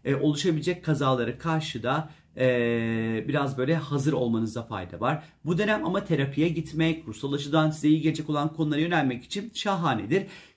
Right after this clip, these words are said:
Ticari ya da finansal açıdan da risk almak için uygun bir dönem değil sevgili arkadaşlar. Ve on iki Aralık'ta yılın son Merkür Retrosu olacak arkadaşlar. Oğlak Burcu'nda ve sene sonuna kadar, e, etkili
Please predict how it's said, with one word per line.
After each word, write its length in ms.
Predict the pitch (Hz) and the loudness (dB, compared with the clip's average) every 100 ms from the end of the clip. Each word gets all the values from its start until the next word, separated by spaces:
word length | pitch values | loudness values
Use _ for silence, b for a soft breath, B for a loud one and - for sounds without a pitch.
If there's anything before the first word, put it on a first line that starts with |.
| - | -4
Ticari 500 | 185 214 196 208 185 | 0 2 2 2 2
ya 80 | |
da 60 | 139 | 0
finansal 460 | 135 160 165 170 170 | 0 2 2 2 -2
açıdan 360 | 147 131 117 | -2 0 0
da 40 | 117 | 0
risk 260 | 170 - | -4 -4
almak 280 | 110 101 - | -6 -6 -10
için 240 | - 180 - _ | -10 -10 -10 _
uygun 360 | 160 165 107 98 | -2 0 -2 -4
bir 140 | 98 | -4
dönem 400 | 104 165 185 - | -2 0 0 0
değil 240 | 143 139 131 | 4 4 2
sevgili 360 | - 107 98 | -2 -4 -4
arkadaşlar. 640 | 95 87 90 87 - 95 B B B 170 | -8 -10 -12 -12 -8 -8 B B B 0
Ve 60 | |
on 160 | 202 240 | 4 4
iki 240 | 233 185 | 2 2
Aralık'ta 360 | 143 120 - 160 | 2 0 -2 -2
yılın 400 | 151 151 190 190 | 0 2 2 0
son 560 | - - 190 185 170 113 | -4 0 2 0 -2 -6
Merkür 640 | 120 175 185 - 127 - | -2 0 0 -4 -8 -6
Retrosu 600 | 117 - 110 - 139 135 | -6 -4 -8 -2 0 0
olacak 360 | - 98 110 - | -4 -6 -8 -8
arkadaşlar. 800 | 95 - 90 87 - 127 139 139 B B - | -8 -8 -12 -10 -6 0 0 0 B B -2
Oğlak 460 | 127 107 104 - | 0 0 -4 0
Burcu'nda 420 | 139 131 135 135 | 2 4 2 2
ve 100 | 131 | 0
sene 340 | 135 170 175 190 | -2 -2 -2 -2
sonuna 320 | 131 107 104 | -4 -6 -6
kadar, 380 | 104 101 160 160 156 _ | -8 -4 -2 -4 -8 _
e, 100 | 113 | -4
etkili 640 | 107 117 135 - 117 165 | -2 -2 -6 -6 -2 -2